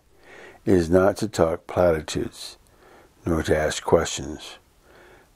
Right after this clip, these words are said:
but to get into contact with God, and the greater works will be done by prayer. John chapter fourteen, verse twelve through thirteen.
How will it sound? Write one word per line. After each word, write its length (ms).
but 220
to 120
get 340
into 200
contact 600
with 160
God, 440
and 400
the 160
greater 400
works 580
will 100
be 120
done 240
by 120
prayer. 400
John 300
chapter 300
fourteen, 460
verse 220
twelve 320
through 100
thirteen. 520